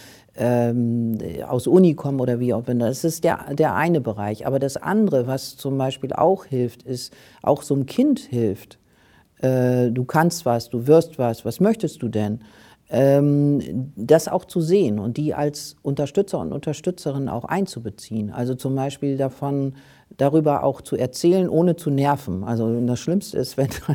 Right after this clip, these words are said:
wenn man dann nur noch über das eigene Kind irgendwie redet, sondern,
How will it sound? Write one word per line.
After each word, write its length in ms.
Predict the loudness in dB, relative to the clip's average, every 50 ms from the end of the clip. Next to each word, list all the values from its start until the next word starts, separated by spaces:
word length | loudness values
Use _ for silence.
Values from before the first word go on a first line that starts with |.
| -4 -4 -16 -12 -12 -4 -2
wenn 100 | 2 2
man 120 | 4 4
dann 160 | 6 6 6
nur 180 | 6 6 6 6
noch 140 | 6 4 2
über 220 | 4 6 6 8
das 240 | 8 6 4 2 -2
eigene 360 | 2 2 2 4 4 0 2
Kind 280 | 4 4 4 4 2 -2
irgendwie 320 | -2 -2 0 -2 -2 -2
redet, 300 | 0 0 0 0 0 -2
sondern, 320 | -2 -2 0 0 -2 -2